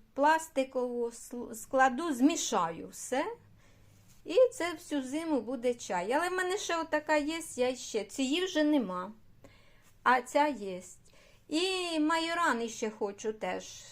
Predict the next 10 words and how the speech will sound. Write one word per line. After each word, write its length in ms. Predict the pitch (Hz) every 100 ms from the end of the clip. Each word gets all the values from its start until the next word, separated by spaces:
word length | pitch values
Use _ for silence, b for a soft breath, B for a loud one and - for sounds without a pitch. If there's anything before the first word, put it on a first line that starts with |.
| -
але 240 | - 302
це 140 | 320 311
вже, 200 | 277 285
мабуть, 380 | 285 269 254 233
завтра, 540 | 262 330 349 320 247
бо 220 | 220 226
сьогодні 540 | 233 254 247 285 247 240
така 420 | - 254 269 240
спека, 680 | - - 247 285 294 226 202 B B B B
е, 380 | 214 208 208